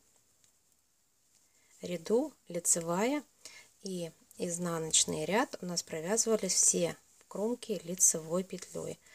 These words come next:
Вот получается вот такой край. Видите, где растянуто,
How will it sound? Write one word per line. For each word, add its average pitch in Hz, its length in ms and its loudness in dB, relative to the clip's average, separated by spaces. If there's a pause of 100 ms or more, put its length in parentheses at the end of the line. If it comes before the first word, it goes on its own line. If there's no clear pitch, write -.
(300)
Вот - 200 -10
получается 190 640 0
вот 170 220 -10
такой 185 480 -8 (2750)
край. 156 380 -12 (1300)
Видите, 233 260 2
где 175 220 2
растянуто, 190 800 6